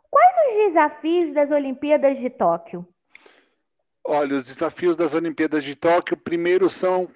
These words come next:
Speaker 2: cuidar dos atletas, né? Porque tem esse lance da pandemia, infecções que podem acontecer na Vila Olímpica, então tem esse problema todo de saúde pública.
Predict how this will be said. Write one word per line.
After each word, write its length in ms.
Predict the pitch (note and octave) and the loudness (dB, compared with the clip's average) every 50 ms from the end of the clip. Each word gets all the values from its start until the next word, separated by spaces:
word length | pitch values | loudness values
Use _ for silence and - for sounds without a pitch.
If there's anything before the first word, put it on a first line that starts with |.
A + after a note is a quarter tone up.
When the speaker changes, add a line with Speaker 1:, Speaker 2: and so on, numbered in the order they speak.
| _ _ _ _ | _ _ _ _
Speaker 2:
cuidar 460 | - F#3+ F#3 D3 C#3+ E3 D#3+ E3 E3+ | -2 -2 -2 0 0 2 2 2 0
dos 180 | - C3 - F3+ | -2 -2 0 0
atletas, 680 | D#3 - - C#3+ C#3+ D#3+ F#3 F#3 - - E3 D#3 C3 | 0 0 0 0 0 2 2 0 0 -2 -4 -4 -4
né? 300 | B2+ D3 D#3 E3+ F#3 - - _ _ _ _ _ _ | -4 -4 -4 -4 -6 -8 -12 _ _ _ _ _ _
Porque 840 | - D3 C#3+ - _ - - D#3 D3 C#3 C3+ C3+ C3+ C3 C3 B2+ B2+ - _ _ | -4 -4 -4 -4 _ -8 -4 -2 0 0 0 0 0 0 0 -2 -2 -4 _ _
tem 720 | - - C#3 C3+ C#3 C#3+ C#3 C#3 C3+ B2+ A#2 A2 G#2+ A2+ B2 | -2 0 0 0 0 0 0 0 0 -2 -2 -4 -4 -6 -6
esse 220 | A#2+ - - - | -8 -6 -6 -6
lance 360 | C3 C3 C3+ C3+ C3+ - - | -2 0 0 0 0 -2 -2
da 120 | - C3 B2+ | -2 -2 0
pandemia, 920 | - - C3+ C3 B2+ B2 A#2+ B2 C3 C#3+ E3 E3 D#3+ D#3 D3 C#3+ C#3 C3+ | 0 0 -2 0 0 0 0 0 -2 -2 -4 -4 -2 0 0 2 2 2
infecções 840 | B2+ B2+ B2 - C3+ C3 - - - - - D3+ D#3 D#3 D3+ C#3 - | 2 0 -2 -4 -6 -8 -8 -8 -4 0 2 2 4 2 2 -2 -4
que 80 | - C#3 | -6 -4
podem 320 | - C3 C3+ - - B2 | 0 0 0 2 0 -2
acontecer 480 | - - C#4 - - - - - C#3 B2+ | -2 -4 -6 -8 -8 -8 -8 -6 -4 -4
na 80 | B2+ | -4
Vila 240 | - - B2+ B2 B2 | -4 -4 -4 -2 -2
Olímpica, 680 | B2 A#2+ C3+ D#3 E3+ E3+ - - - - - D#3+ D3 C3+ - - - - - - - _ _ | -2 -2 -2 -4 -4 -4 -6 -8 -6 -2 0 0 0 0 -4 -12 -20 -20 -20 -20 -20 _ _
então 560 | B2 B2 A#2+ _ - C#3+ C#3 C#3 C#3 C#3 C#3 B2+ - - | -8 -8 -6 _ 0 2 4 4 4 2 0 -2 -4 -4
tem 220 | C#3+ C3+ C3+ C#3 | -2 0 0 0
esse 520 | B2+ - - - - C3+ C3 B2 A#2+ A2+ - - | -2 -4 -8 -12 -12 -10 -10 -8 -10 -10 -8 -2
problema 500 | D3 C#3+ C3+ B2+ C3 C3 C3+ C#3 C3+ B2+ | 0 0 0 2 2 2 2 2 0 -2
todo 260 | - - D3 C#3 C#3+ | 0 0 0 0 0
de 120 | C#3+ - | -2 -4
saúde 420 | - - - C#3+ C#3+ C#3+ C#3+ - D#3 | -4 0 2 4 4 4 2 0 -4
pública. 640 | - - E3 E3 E3+ D#3 C#3+ C#3+ - - A2+ G2 | -2 2 4 4 4 2 0 -6 -4 -4 -4 -4